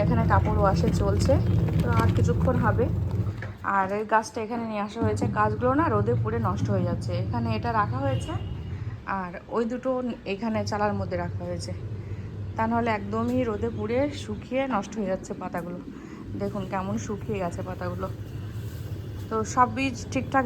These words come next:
দেওয়া হচ্ছে জল টল, অথচ কিন্তু শুকিয়ে পাতাগুলো এরকম হয়ে যাচ্ছে, ওই জন্য চালার মধ্যে রাখা হয়েছে। তো ছিল ওইখানে গাছগুলো, এখানে আনা হয়েছে। তো চলুন আবারও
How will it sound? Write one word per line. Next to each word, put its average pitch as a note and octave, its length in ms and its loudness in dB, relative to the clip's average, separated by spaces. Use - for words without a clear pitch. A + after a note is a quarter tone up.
দেওয়া A#3+ 220 8
হচ্ছে A#3+ 280 0
জল A3+ 140 6
টল, A3+ 140 4
অথচ G#3+ 220 -4
কিন্তু A#3+ 260 0
শুকিয়ে B3+ 440 2
পাতাগুলো G#3+ 400 2
এরকম G3 320 -2
হয়ে F3+ 160 -2
যাচ্ছে, F3 260 -6
ওই A3 140 -2
জন্য A#3 160 0
চালার G#3 300 10
মধ্যে G3+ 240 2
রাখা G3 240 -6
হয়েছে। F#3 240 -4
তো A#3 60 -2
ছিল C4 160 -2
ওইখানে B3 340 0
গাছগুলো, A3 360 0
এখানে A3 280 -2
আনা G#3 200 -2
হয়েছে। G#3+ 240 -2
তো B3+ 60 -4
চলুন B3+ 220 2
আবারও A3 240 2